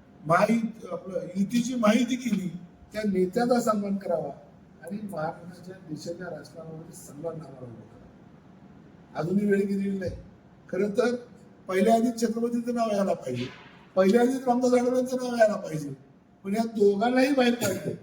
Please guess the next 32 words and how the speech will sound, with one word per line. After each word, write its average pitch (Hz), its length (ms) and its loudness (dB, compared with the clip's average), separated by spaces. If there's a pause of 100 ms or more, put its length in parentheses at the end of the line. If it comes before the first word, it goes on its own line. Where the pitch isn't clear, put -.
(1120)
हा 208 120 0 (120)
पहिला 220 260 6
अपमान 247 300 0
झाला, 196 280 0 (600)
तरी 220 240 2
अजून 247 300 4
आम्ही 247 200 -2
आवाहन 220 300 -4
करतोय 196 340 -2
की - 640 -16
अजून 180 460 -10
तरी 202 200 -6
आपल्यामध्ये 196 640 -6
सुधारणा 196 520 -6
करा 180 260 -6 (540)
आणि 151 160 -12
जर 202 140 0
सुधारणा 196 480 -4
केली 170 260 -10 (120)
नाही 151 300 -10 (500)
तर 165 60 -10
सत्ता 175 360 -6 (120)
कशी 190 200 0
बदलायची 196 560 -2 (420)
याची 147 180 -10 (160)
गणित 214 240 0
तरी 214 120 -4
विरोधी 202 220 -2
पक्षांना 180 360 -6
आजही 170 200 -6
कळून 151 200 -10
नाही. 123 200 -16